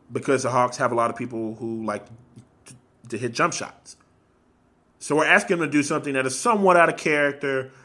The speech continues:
but they have to attack. They have to get to the free throw line. Get some key players for Boston in foul trouble. Get some free points at the charity stripe. You know, when they get to the free throw line, the Hawks are usually a pretty good free throw shooting team.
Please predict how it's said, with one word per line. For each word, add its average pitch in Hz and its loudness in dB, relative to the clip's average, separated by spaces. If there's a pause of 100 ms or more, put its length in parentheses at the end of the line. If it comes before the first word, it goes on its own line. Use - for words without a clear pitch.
(300)
but 127 2 (720)
they 113 -6
have 160 2
to 160 0
attack. 143 -2
They 120 -6
have 135 -2
to 147 -6
get 131 -6
to 139 -6
the 127 -4
free 123 -4
throw 123 -4
line. 117 0 (400)
Get 170 2
some 190 -2
key 196 -2
players 170 2
for 151 -4
Boston 147 -2
in 139 -8
foul 131 -4
trouble. 85 -8 (1000)
Get 185 2
some 175 -2
free 165 0
points 165 -4
at 151 -4
the - -20
charity 143 -2
stripe. - -10 (280)
You 113 -12
know, 139 -2
when 156 -4
they 156 -2
get 160 -4
to 160 -2
the 139 -2
free 143 -4
throw 139 -2
line, 131 0
the 123 -2
Hawks 143 -2
are 131 -6
usually 151 -2
a - -8
pretty 151 -6
good 147 -2
free 147 -6
throw 123 -2
shooting 110 -8
team. 120 -8